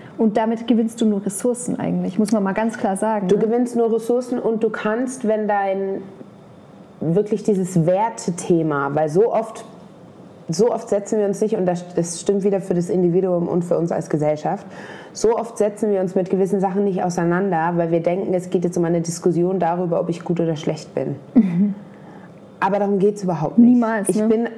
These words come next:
Speaker 1: Mhm.
Speaker 2: ich bin inherently good
Speaker 1: Ja.
Speaker 2: und inherently worthy. Und weil ich das weiß,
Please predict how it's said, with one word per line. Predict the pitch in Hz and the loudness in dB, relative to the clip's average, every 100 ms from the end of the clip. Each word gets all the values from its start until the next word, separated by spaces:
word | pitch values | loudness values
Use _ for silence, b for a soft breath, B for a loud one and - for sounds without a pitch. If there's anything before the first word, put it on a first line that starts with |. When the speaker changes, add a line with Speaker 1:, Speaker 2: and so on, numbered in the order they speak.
| - 226 | -4 0
Speaker 1:
Mhm. | 214 208 240 - | 2 2 -2 0
Speaker 2:
ich | 180 185 | -2 2
bin | 214 214 | 0 2
inherently | 190 165 202 214 190 190 | 0 0 0 2 2 2
good | 185 160 139 - - - - - | 2 0 -2 -10 -18 -20 -14 -2
Speaker 1:
Ja. | 233 208 - - | 0 0 -6 -4
Speaker 2:
und | 175 | -2
inherently | 170 160 185 208 190 190 | 0 0 0 0 2 2
worthy. | 165 170 156 151 - | 2 0 0 -2 0
Und | 170 147 | 0 2
weil | 160 196 262 | 0 0 -2
ich | 285 254 - | -2 -4 -2
das | 226 208 - | -2 -2 -2
weiß, | 180 196 160 143 - - | 0 0 -2 -6 -10 -14